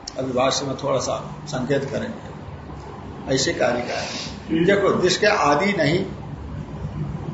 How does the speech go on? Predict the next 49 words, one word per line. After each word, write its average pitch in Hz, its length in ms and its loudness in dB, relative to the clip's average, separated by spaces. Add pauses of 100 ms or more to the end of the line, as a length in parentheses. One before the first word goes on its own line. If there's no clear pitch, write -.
अंत 170 220 6
भी 180 140 10
नहीं 143 200 6
है, 131 140 4
पहले 180 300 10
भी 196 140 6
नहीं 180 200 6
है, 196 440 4
भविष्य 165 380 6
में 175 140 4
भी 175 120 4
नहीं 165 120 2
होने 143 260 6
वाला 120 220 4
है, - 200 -2 (300)
वर्तमान 175 460 6
में 175 160 6
भी - 60 2
नहीं 131 180 0
है। - 160 -2 (1000)
मोक्ष 151 240 4
को 160 200 6
ऐसा 147 180 6
मानना 151 360 4
भी 170 100 2
संभव 135 300 2
नहीं 135 260 0
होगा। 131 480 4 (720)
माने 143 140 4
उत्पन्न 160 420 4
होना 147 280 6
पहले 156 360 6
नहीं 160 180 4
था, - 220 -4 (580)
बाद 156 220 6
में 165 100 -2
नाश 151 300 4
होना, 123 200 -2 (400)
तो 143 60 -4
बाद 135 340 6
में 175 80 4
नाश 165 300 4
होता 170 240 6
हो, 180 140 6
पहले 165 300 6
उत्पन्न 156 460 2
नहीं 156 180 2
होता 131 220 2
हो, 113 280 0